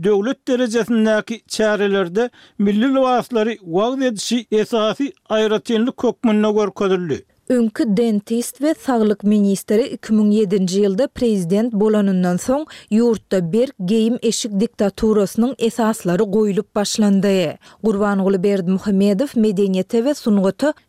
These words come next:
Speaker 2: ilkinji nobatda milli libaslaryň görkezilişi hökmünde garaýandygyny aýdyp, bilip ýa bilmän sungat baradaky pikiriniň nähili çäklidigini görkezdi.
Speaker 1: Diýip saz morlumy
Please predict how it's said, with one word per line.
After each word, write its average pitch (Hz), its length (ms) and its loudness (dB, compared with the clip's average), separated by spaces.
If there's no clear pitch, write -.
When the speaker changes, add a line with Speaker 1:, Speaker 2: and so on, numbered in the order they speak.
Speaker 2:
ilkinji 254 580 0
nobatda 220 520 0
milli 226 480 2
libaslaryň 208 640 0
görkezilişi 214 680 0
hökmünde 196 500 0
garaýandygyny 190 840 2
aýdyp, 208 260 0
bilip 220 380 -2
ýa 269 320 0
bilmän 208 440 0
sungat 220 500 2
baradaky 208 720 -2
pikiriniň 214 520 0
nähili 233 540 0
çäklidigini 208 920 0
görkezdi. 202 840 0
Speaker 1:
Diýip 240 220 0
saz 269 340 -2
morlumy 233 500 2